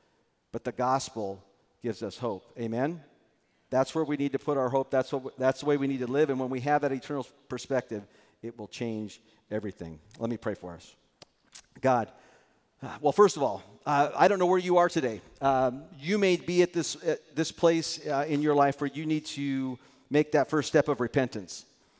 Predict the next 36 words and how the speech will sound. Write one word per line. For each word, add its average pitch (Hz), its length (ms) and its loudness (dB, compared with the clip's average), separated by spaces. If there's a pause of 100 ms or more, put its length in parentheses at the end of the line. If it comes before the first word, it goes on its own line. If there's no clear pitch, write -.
(300)
that 135 120 -2
maybe 147 260 2
you, 151 240 -4
you 147 200 -2
recognize 139 560 2
that 139 100 0
right 139 180 0
now 139 160 2
you're 135 160 -2
currently 135 380 -4
on 123 100 -2
a 113 40 -4
path 123 380 -2
that 120 160 -2
is, 120 440 -6 (340)
uh, 123 160 -8
moving 143 440 2
you, 143 540 0 (300)
uh, 120 160 -4
away 127 340 2
from 131 280 -2
God, 98 340 -2 (420)
and 113 120 -4
the 110 60 -6
consequence 131 560 -4
is 110 140 -8
eternity 107 720 -6 (260)
separated 113 560 -2
from 104 180 -10
God. 87 300 -8 (840)
And 110 80 -8
so 135 100 -6
your 127 120 -2
first 139 300 -4
response 117 640 -8
is 107 260 -8